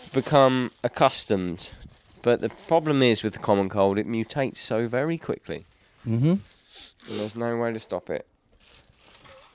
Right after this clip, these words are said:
Speaker 1: I'm just gonna go through my vitamins now. Vitamins.
Speaker 2: Craig has ten bags.
Speaker 1: <laughs> I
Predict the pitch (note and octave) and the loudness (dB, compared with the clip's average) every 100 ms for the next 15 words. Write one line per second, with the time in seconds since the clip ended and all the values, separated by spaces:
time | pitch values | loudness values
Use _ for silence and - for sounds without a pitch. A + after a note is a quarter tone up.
0 | _ _ _ - - - - A#2+ A#2 A#2 | _ _ _ -20 -20 -20 -12 -6 -4 -4
1 | - A#2 A2 A2+ - A2+ A#2+ A#2 G#2+ G2 | -2 0 2 0 0 2 4 6 4 2
2 | G2 G#2 G#2 G#2 A2 B2 A#2 C3 C#3 A#2 | 2 -2 -4 -2 0 0 2 6 6 6
3 | G#2+ G2+ F#2+ - - - - - - - | 6 4 4 0 -2 -6 -16 -20 -20 4
4 | D#3 D3+ D3+ B2+ - C#3+ C3 A2+ G2+ F#2+ | 8 10 10 8 8 10 10 10 8 4
5 | - - - - - - - - - G#3+ | 2 2 2 2 0 -4 2 4 8 8